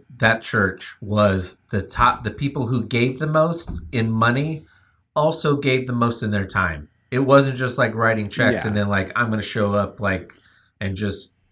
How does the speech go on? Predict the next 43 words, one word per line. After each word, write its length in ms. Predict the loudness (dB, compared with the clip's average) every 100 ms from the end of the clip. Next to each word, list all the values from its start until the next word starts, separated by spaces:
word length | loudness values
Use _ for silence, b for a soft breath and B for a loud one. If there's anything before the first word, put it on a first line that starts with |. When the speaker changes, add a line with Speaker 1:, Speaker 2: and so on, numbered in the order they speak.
| _ _
Speaker 1:
be 160 | -4 -2
a 60 | -2
church." 460 | 0 0 0 -12 -20 _
Speaker 2:
No. 200 | -6 0
Speaker 1:
Those 340 | 2 0 -2 -14 _
people 440 | -8 -6 0 0 2
were 120 | 2
also 680 | 2 0 0 2 2 -2 B B B B B -2
helping 420 | 0 2 0 0
out 320 | 2 2 0
with 140 | -4 -2
whatever 480 | 0 4 4 2
ministry 800 | 0 0 -2 -2 -2 0 0 -2 -6 _
based 280 | 0 0 2
on 300 | 0 0 -2
what 160 | -2 0
their 160 | -2
age 300 | -2 -4 -4
was. 640 | 0 2 2 0 -4 -8 -10
They 240 | -4 4 4
Speaker 2:
Yeah. 100 | 4
Speaker 1:
were 100 | 2
there 400 | 2 2 2 -2 B B B B _ 0
fixing 460 | 0 2 0 -2 -2
facilities 1040 | -4 -2 0 2 4 2 2 0 -2 -2
on 240 | 2 2
the 60 | 2
side. 680 | -4 0 2 2 0 -2 -4
They 200 | -2 0
were 240 | 2 0
helping 340 | 2 -2 0 0
out 200 | 0 0
with 220 | -2 -2
youth, 460 | -6 -4 -2 -2 0
helping 300 | 0 0 0
out 160 | 0 -2
with 180 | -6
college 520 | 0 2 2 0 -6 -6
group, 460 | -2 0 0 -4
helping 340 | -2 -2 0 0
out 220 | 2 2
on 160 | 0
Sundays, 960 | 0 2 2 2 0 2 2 0 -4